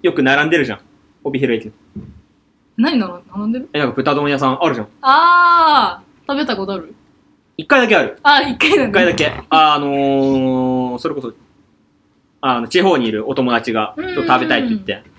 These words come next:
Speaker 1: 一緒に並んだのはいいんだけど、なんか、相席なんだよね。なんか、
Speaker 2: へー。
Speaker 1: 目の前にいる人は全く知らない人なの。
Speaker 2: へー。
Speaker 1: で、俺の隣は友達なの。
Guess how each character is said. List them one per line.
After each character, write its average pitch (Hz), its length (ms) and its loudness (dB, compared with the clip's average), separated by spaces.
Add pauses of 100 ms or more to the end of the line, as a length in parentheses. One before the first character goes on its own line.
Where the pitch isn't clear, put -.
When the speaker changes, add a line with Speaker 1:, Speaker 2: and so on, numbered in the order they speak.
(500)
Speaker 1:
一 - 80 -10
緒 175 120 -2
に 170 40 -6
並 180 240 2
ん 214 40 0
だ 214 60 2
の 196 60 0
は 156 60 2
い 135 40 2
い - 20 2
ん 123 40 2
だ 110 80 -2
け 117 60 -4
ど、 123 40 -4
な 139 40 -4
ん 127 40 -6
か、 110 220 -4 (120)
相 185 180 0
席 359 240 -2
な 370 100 -4
ん 202 60 -4
だ 123 60 -2
よ 107 80 -2
ね。 95 100 -10 (540)
な 180 80 -6
ん 196 40 -2
か、 202 80 2
Speaker 2:
へ - 20 2
ー。 294 380 -2 (460)
Speaker 1:
目 180 140 -2
の 226 100 2
前 254 180 4
に 156 100 0
い 135 40 0
る 135 80 2
人 135 160 -4
は 147 200 0
全 185 100 0
く - 40 -8
知 - 80 0
ら 170 120 2
な 160 80 0
い 156 60 -4
人 143 100 -6
な 107 60 -8
の。 - 60 -18 (480)
Speaker 2:
へ 202 60 -8
ー。 226 280 2
Speaker 1:
で、 226 60 4
俺 180 220 2
の 233 140 0
隣 233 340 -2
は 220 80 2
友 135 180 -2
達 123 140 -2
な 110 60 -6
の。 - 60 -14